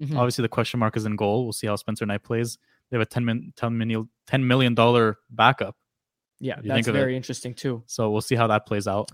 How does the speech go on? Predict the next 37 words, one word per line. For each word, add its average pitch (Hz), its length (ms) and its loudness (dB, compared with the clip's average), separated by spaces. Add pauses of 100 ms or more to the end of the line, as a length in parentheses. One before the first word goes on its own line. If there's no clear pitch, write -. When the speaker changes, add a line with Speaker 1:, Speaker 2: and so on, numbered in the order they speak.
Speaker 1:
But 170 100 0
you 131 60 4
Speaker 2:
But - 60 6
Speaker 1:
know - 40 8
what? 233 60 4
Speaker 2:
yeah. 202 40 6
Speaker 1:
I 180 40 4
like 170 200 0
their, 233 140 0
sorry 180 260 0
to 190 60 -2
cut 160 120 -2
you 165 80 0
off, 175 80 -2
but 131 80 -2
I 127 40 2
like 147 180 -2
their 208 100 2
decor. 151 580 0
I 139 80 -2
like 147 160 2
Speaker 2:
Mm-hmm. - 80 0
Speaker 1:
Montour. 156 640 2 (520)
Speaker 2:
Like, 170 120 4
if - 60 -2
I - 100 6
Speaker 1:
Hopefully 147 140 4
Speaker 2:
open 135 120 0
this 170 100 6
Speaker 1:
Ekblad 165 120 4
Speaker 2:
now. 110 80 -4
Speaker 1:
can, 156 260 -2 (100)
yeah, 185 180 4
pull 185 200 -2
that 190 160 4
up. 151 300 2
But, 139 180 0